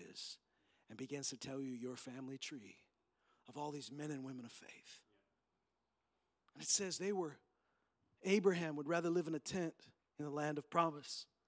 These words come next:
because someday my descendants will be here. It says, "By faith, he went out not knowing where he was going." By faith, Joseph, gave instructions concerning his bones.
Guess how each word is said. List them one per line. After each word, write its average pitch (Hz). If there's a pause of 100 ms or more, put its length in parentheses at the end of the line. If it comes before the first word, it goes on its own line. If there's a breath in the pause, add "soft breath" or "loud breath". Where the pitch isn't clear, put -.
(480)
because -
someday 180
my 160
descendants 165
will 143
be 147
here. 156
It 147
says, 175
"By 175
faith, 185 (1040)
he 196
went 196
out 190
not 185
knowing 185
where 170
he 165
was 160
going." 175
By 170
faith, 226
Joseph, - (1000)
gave 240
instructions 196
concerning 208
his 190
bones. 175